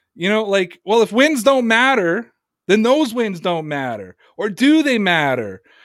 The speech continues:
Right? Like, and, and we go through that all the time where we, we always change the bar of the argument of what's,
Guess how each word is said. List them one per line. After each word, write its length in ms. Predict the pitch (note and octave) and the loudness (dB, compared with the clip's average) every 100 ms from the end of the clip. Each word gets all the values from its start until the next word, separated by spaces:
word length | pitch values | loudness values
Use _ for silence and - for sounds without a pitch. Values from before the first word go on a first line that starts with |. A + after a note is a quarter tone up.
| - _ | -20 _
Right? 260 | E3 A3 A3 | 2 2 2
Like, 180 | G3+ F#3 | -2 -4
and, 140 | F#3 G3+ | -6 -4
and 220 | G3+ G3+ | -4 -2
we 120 | A3+ | 0
go 180 | G3+ B3 | 4 2
through 160 | B3 B3 | 2 0
that 160 | A3+ | 0
all 280 | - F#3 G3+ | 2 2 2
the 100 | F3+ | -2
time 340 | F3 F3 D3+ D3 | -4 -4 -4 -2
where 180 | D#3 | -4
we, 280 | D3 E3 F3 | -4 -8 -8
we 160 | D#3+ F#3 | -6 -6
always 380 | E3+ G3+ A3+ - | -2 0 -2 -4
change 340 | G#3+ G3+ F3+ | -2 -2 -2
the 100 | F3 | -4
bar 320 | D3+ D#3 E3+ | 0 0 2
of 80 | E3 | 0
the 120 | D3 | 0
argument 480 | D3 E3 D#3+ D3 C3 | 0 0 -2 -4 -4
of 120 | A#2+ | -4
what's, 420 | C#3 D#3+ - - | -2 -2 -4 -16